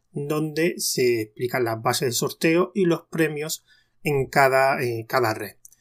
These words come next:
Pero es muy fácil. En Twitter solo hay que enviar un mensaje directo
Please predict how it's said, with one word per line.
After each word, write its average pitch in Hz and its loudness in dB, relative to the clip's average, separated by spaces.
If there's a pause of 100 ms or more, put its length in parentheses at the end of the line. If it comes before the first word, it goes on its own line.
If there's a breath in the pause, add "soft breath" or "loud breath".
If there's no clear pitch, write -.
(180 soft breath)
Pero 131 4
es 143 0
muy 123 0
fácil. 113 0
En 117 -2
Twitter 170 4
solo 135 0
hay 123 2
que 123 -4
enviar 123 -4
un 113 -6
mensaje 117 -2
directo 175 2